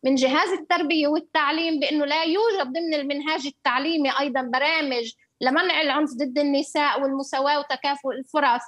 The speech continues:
لا يوجد برنامج يعني تعليمي واضح في داخل مدارسنا وفي داخل المدارس بشكل عام. أيضًا مسؤولية القضاء،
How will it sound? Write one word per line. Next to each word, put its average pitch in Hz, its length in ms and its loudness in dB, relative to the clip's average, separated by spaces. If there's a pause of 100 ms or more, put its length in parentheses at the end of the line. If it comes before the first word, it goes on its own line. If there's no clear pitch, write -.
(380)
لا 285 160 2
يوجد 320 460 -2 (120)
برنامج 302 760 -2 (500)
يعني 254 260 2
تعليمي 349 600 2
واضح 339 420 4 (180)
في 269 80 0
داخل 269 340 0
مدارسنا 254 600 0
وفي 226 160 -2
داخل 302 240 0
المدارس 269 460 0
بشكل 240 320 -4
عام. 220 340 0 (420)
أيضًا 349 240 4
مسؤولية 311 600 2
القضاء، 285 600 2